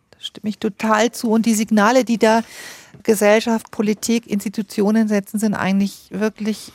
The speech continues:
äh, ganz hoch problematisch, weil die Kinder sehen einerseits jetzt durch das Gewaltschutzgesetz ja, also sagen, es ist eine Sache, wo interveniert wird, wo interveniert werden muss. Und zugleich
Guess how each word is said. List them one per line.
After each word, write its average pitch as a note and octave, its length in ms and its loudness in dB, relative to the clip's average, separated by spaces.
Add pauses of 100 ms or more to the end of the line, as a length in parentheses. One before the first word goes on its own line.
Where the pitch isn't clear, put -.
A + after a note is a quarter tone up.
äh, F#3+ 100 -6 (120)
ganz B3 380 -4
hoch B3 220 -2
problematisch, A3 880 0
weil F#3 160 2 (440)
die G#3 80 -4
Kinder A#3+ 300 2
sehen A#3 200 0
einerseits A#3+ 600 0
jetzt - 220 -6
durch A3+ 100 -2
das - 180 -8
Gewaltschutzgesetz G#3 960 -2
ja, G3 460 2
also G#3+ 280 0
sagen, G#3 440 0
es G3 160 -6
ist - 400 -10
eine G3 520 0 (360)
Sache, G#3+ 480 -2
wo A3 220 2
interveniert G#3+ 720 0
wird, A#3+ 320 0
wo G#3 100 -4
interveniert G#3 920 0
werden F#3+ 320 0
muss. G#3+ 540 -2 (520)
Und A#3+ 220 0
zugleich G#3+ 800 0